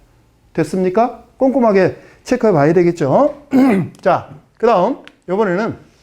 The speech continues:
어, 여러분들이 또 헷갈려하는 용어가 하나 또 있어요. 야, 앞서서 선생님이 얘기를 했지만 아무래도 호불호가 조금 갈려요.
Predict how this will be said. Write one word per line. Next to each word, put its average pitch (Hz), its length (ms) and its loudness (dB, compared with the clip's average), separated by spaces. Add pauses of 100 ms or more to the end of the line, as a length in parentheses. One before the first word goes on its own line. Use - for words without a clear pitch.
(420)
어, 156 140 0
여러분들이 220 400 0
또 240 340 -2 (260)
헷갈려하는 220 640 2 (1200)
용어가 165 340 -2
하나 175 180 -4
또 208 100 0
있어요. 147 440 -6 (1120)
야, 170 120 0
앞서서 185 260 -4
선생님이 185 460 0
얘기를 165 320 0
했지만 208 540 0 (360)
아무래도 185 360 -2
호불호가 254 440 -8
조금 220 260 -10
갈려요. 165 600 -4